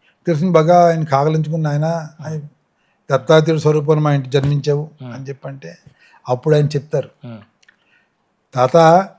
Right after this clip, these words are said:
Speaker 2: ఉమ్.
Speaker 1: నేను నీ ఇంటికి భిక్ష కోసం వచ్చాను.
Speaker 2: ఉమ్.
Speaker 1: నీ కుమార్తె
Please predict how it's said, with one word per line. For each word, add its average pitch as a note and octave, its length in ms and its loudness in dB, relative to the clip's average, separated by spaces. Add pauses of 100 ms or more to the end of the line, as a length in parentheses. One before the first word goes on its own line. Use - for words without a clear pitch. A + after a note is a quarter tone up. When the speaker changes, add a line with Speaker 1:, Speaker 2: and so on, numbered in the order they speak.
(100)
Speaker 2:
ఉమ్. A2 120 -18 (280)
Speaker 1:
నేను E3 520 0
నీ D#3 220 4
ఇంటికి E3 480 0 (1080)
భిక్ష B2+ 240 -10
కోసం E3+ 240 2
వచ్చాను. C#3 500 -6
Speaker 2:
ఉమ్. A#2 140 -18 (1300)
Speaker 1:
నీ D3+ 120 0
కుమార్తె D#3 720 2